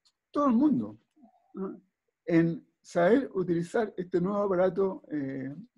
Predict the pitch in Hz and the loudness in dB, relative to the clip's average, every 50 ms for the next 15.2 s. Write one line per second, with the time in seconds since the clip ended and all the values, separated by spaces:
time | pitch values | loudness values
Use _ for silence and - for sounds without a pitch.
0 | 294 - 311 302 311 - - - 220 - - 165 147 - - - 247 247 - - | _ -18 -16 -16 -14 -16 -18 -20 -20 -18 -16 -16 -12 -10 -4 -4 -2 -2 -4 -8
1 | - _ - 160 160 208 311 - _ _ _ _ _ _ _ _ _ _ _ _ | -12 _ -8 -6 -4 -4 -4 -6 _ _ _ _ _ _ _ _ _ _ _ _
2 | _ _ _ _ _ _ _ - 170 139 - - 220 220 - - - 202 175 135 | _ _ _ _ _ _ _ -4 -4 -2 -2 0 0 0 0 0 0 0 0 -2
3 | - _ _ _ _ _ _ _ _ _ _ _ - 156 147 - - 196 180 196 | -8 _ _ _ _ _ _ _ _ _ _ _ -10 -10 -8 -4 -4 -2 0 2
4 | 196 202 196 202 202 - - 175 170 - 196 180 208 180 131 143 - 208 - _ | 2 2 2 0 -2 -2 -4 -6 -2 -2 -2 2 2 2 2 0 -2 -6 -12 _
5 | _ _ _ _ _ _ _ _ _ _ _ _ _ _ _ _ _ _ _ _ | _ _ _ _ _ _ _ _ _ _ _ _ _ _ _ _ _ _ _ _
6 | _ _ _ _ _ - - 302 294 175 - - _ _ _ _ _ _ _ _ | _ _ _ _ _ 0 4 4 4 4 2 -4 _ _ _ _ _ _ _ _
7 | _ _ _ _ - 165 160 151 151 156 156 156 151 135 - - - _ _ _ | _ _ _ _ -2 2 4 4 4 6 6 4 4 4 0 -6 -16 _ _ _
8 | _ _ _ _ _ _ _ _ _ _ _ _ _ _ - - 185 165 190 214 | _ _ _ _ _ _ _ _ _ _ _ _ _ _ -4 0 4 4 4 4
9 | 214 - 240 220 247 247 240 - - 202 190 170 - - 277 247 - - - 170 | 4 2 2 2 2 2 0 -4 -2 -2 -2 -2 -2 -2 -4 -4 -4 -2 -2 -2
10 | 190 175 175 - 175 170 180 185 180 190 220 220 - 214 - - - 196 175 196 | -2 -2 -2 2 4 4 4 4 4 2 0 0 -2 -6 -8 -4 -4 -4 -2 0
11 | 254 220 147 - 190 220 - _ _ _ _ _ _ _ - 147 156 165 - _ | 0 -2 -2 -2 -6 -10 -14 _ _ _ _ _ _ _ -12 -12 -12 -12 -12 _
12 | _ _ _ _ _ _ _ _ _ _ - 143 170 185 202 190 180 - 175 143 | _ _ _ _ _ _ _ _ _ _ -2 0 4 4 4 4 4 0 -2 -2
13 | - - 202 170 - 196 170 156 175 170 - - - 233 214 - - _ - 160 | -2 -4 -4 -2 0 0 0 0 -2 -2 -4 0 0 0 0 0 -4 _ -4 -4
14 | 151 151 - 160 143 - - 226 226 240 - 214 214 240 190 143 123 127 127 127 | -4 -2 -2 -4 -4 -4 -6 -6 -4 -2 -2 0 2 2 2 2 0 0 -2 -4
15 | 156 170 - | -6 -10 -14